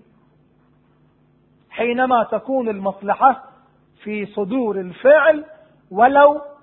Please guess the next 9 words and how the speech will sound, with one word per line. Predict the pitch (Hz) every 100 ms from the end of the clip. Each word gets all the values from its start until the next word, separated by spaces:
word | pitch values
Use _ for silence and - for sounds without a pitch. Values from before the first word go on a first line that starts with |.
| _ _ _ _ _ _ _ 202
ولو | 214 233 240 233
مرة | 226 339 277 262 - 202
واحدة، | 175 165 - 147 135 _ _ _ _ _ -
من | 277
أي | - 494 453 381 -
شخص | - -
كان، | 220 - 208 _ _ _ _ _
من | 190 185
زيد، | 160 277 226 254 254